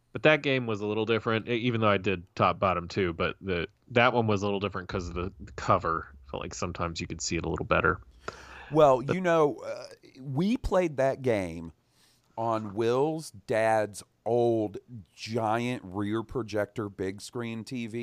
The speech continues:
Speaker 2: You know that, those kind of T Vs that looked like a fucking, like, where you could, you could open up a hutch and go to Narnia. These motherfuckers were
Speaker 1: <laughs>
Speaker 2: so big.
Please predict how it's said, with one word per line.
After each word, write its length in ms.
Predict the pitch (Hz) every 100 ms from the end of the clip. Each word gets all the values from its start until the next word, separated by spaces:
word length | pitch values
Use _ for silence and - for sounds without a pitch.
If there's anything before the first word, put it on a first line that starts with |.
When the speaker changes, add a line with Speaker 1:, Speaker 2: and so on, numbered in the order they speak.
| 120
Speaker 2:
You 120 | 117
know 120 | 123
that, 240 | 113 101 - 131
those 400 | 123 104 107 -
kind 240 | 123 110
of 60 | 92
T 160 | 120
Vs 280 | 98 110 92
that 120 | 82
looked 320 | 90 101 -
like 220 | 101 92 92
a 60 |
fucking, 600 | - 104 95 - 87 82 - _ _ _ _ _ _ _ _ -
like, 340 | 117 113 -
where 140 | 120
you 220 | 123 127 151
could, 180 | 156 127
you 160 | 139
could 160 | 143 135
open 300 | 131 131 131 120
up 140 | 110
a 80 | 95
hutch 340 | 82 120 113
and 140 | 117 98
go 140 | 110
to 80 | 95
Narnia. 600 | 92 90 104 110 117 117
These 200 | 117 110
motherfuckers 640 | 123 117 113 135 123 127 -
were 100 | 127
Speaker 1:
<laughs> 60 |
Speaker 2:
so 180 | 117 117
big. 440 | 110 117 120 120